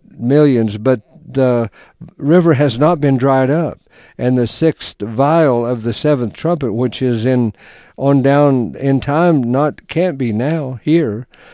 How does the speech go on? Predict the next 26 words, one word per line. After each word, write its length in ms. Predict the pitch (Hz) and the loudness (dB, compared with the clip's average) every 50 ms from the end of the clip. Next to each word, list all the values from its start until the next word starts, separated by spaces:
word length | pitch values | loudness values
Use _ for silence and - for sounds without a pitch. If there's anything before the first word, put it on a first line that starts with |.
| - | -20
So 400 | - - - 147 143 139 131 127 | -8 -2 2 4 4 4 4 2
it's 320 | - - 170 180 165 - - | 2 2 2 2 2 0 0
dried 360 | - 165 165 165 165 156 156 | 4 6 6 8 8 8 6
up 260 | 170 175 160 120 117 | 6 6 4 4 2
there, 340 | 135 156 175 175 156 135 135 | 4 4 6 6 4 4 4
and 180 | 135 135 135 | 2 2 2
that 180 | 143 156 165 117 | 4 2 2 0
prepares 540 | - 143 139 - - 160 180 185 180 156 123 | -2 -4 -4 -4 -2 -2 0 0 0 0 0
the 100 | 131 120 | 0 2
way 220 | 120 123 120 123 | 2 2 2 2
of 80 | 135 131 | 0 0
the 80 | 139 | -2
kings 360 | - - 139 143 139 131 117 127 | -4 -2 0 0 0 0 0 0
of 100 | 127 113 | -2 0
the 80 | 120 | 0
east, 460 | 123 139 156 160 151 135 123 - - - - - - - - - | 2 2 4 4 4 2 0 -2 -8 -20 -20 -20 -20 -20 -12 -6
and 200 | 120 123 127 127 | -2 0 2 2
it's 180 | 127 113 - | 0 0 0
a 100 | 131 117 | -2 -4
part 340 | 104 - - - 139 143 139 | -4 -6 -8 -4 0 0 2
of 140 | 135 120 107 | 0 0 0
the 80 | 113 107 | -2 -4
gathering 580 | 101 104 143 143 147 139 135 123 117 113 113 | -2 0 2 4 4 4 4 2 2 2 2
of 160 | 113 113 104 | 0 0 0
all 300 | 127 139 147 151 151 151 | 0 2 4 4 4 4
the 260 | 143 127 143 127 113 | 2 2 0 0 0